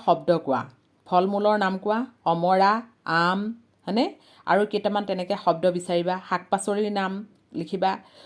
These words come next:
সম্বন্ধ বুজোৱা শব্দ লিখিয়ে দিছে, দেখিছানে? আইতা আৰু দুটামান লিখিবা।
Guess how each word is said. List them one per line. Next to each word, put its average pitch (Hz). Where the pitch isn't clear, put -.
সম্বন্ধ 202
বুজোৱা 202
শব্দ 180
লিখিয়ে 175
দিছে, 175
দেখিছানে? 170
আইতা 170
আৰু 170
দুটামান 180
লিখিবা। 180